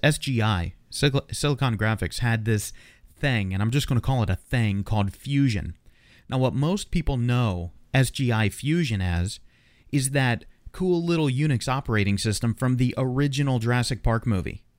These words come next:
You remember when they're sitting in the control room and, um, the girl's like, "Oh, it's a Unix system. I know how to do this." And she's flying, like, uh, you know, uh, not literally or not with an avatar,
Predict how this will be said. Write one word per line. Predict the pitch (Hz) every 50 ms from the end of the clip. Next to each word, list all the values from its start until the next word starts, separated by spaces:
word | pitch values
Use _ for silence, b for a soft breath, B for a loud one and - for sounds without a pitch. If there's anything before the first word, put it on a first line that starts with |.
| _ _ _ _ _ _ _ _ _ -
You | -
remember | 143 143 147 151 151 151
when | 147 143 143
they're | 135 123
sitting | - - 139 131 135 127
in | 131 123
the | 117
control | 113 - 117 - - 131 123 123 123
room | 127 131 127 127 127 131 123 b b b b b b b b _
and, | 127 123 120 117 113 113 110
um, | 117 113 110 104 101 98 95 95
the | 110 120
girl's | - 131 135 131 123 127
like, | 127 123 127
"Oh, | 127 175 190 175 139 113 104 - - - -
it's | 160 156 -
a | 156
Unix | 151 175 202 202 151 -
system. | - 131 113 - - 117 127
I | 143 160
know | 165 156
how | 143 147
to | 139 131 120
do | 113 170 190
this." | 143 101 87 - - - -
And | 131 131 120
she's | - 151 135 117 -
flying, | - - - - 139 135 127 123 127 131 135 135 135 143 131 - b b b b b b b b -
like, | - 120 120 110 -
uh, | - - 71 73 76 -
you | - - 131 123
know, | 117 110 - - -
uh, | - 120 82 - - - - - - - - - _ -
not | 127 127 131 131 120 95
literally | 117 120 120 113 110 104 104 101 101
or | 104
not | 107 113 98 76
with | 110 107 -
an | 101 98
avatar, | 104 117 113 113 98 107 101 92 90 90